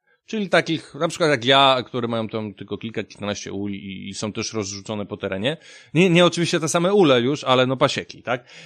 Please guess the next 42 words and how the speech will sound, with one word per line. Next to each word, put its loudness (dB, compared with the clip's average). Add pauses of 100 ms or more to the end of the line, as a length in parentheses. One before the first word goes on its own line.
(140)
E, 0
no 0
szczególnie, 4
e, 6
bo 0
to 2
oczywiście 0
jest 0
badanie -2
prowadzone -4
w -4
Ameryce, -2
no 0
tam 4
to 4
ma 2
jeszcze 2
tym -2
bardziej 6
szczególne 2
znaczenie, 0
bo 2
tam 4
jak 4
wie, 4
e, 4 (1040)
tam 2
te 2
pasieki 2
przemysłowe 2
są 0
dużo 2
większe -2
oczywiście -4
i 2
pszczoły 2
są 2
przewożone 4
na 4
jeszcze 2
większe -2
odległości. -2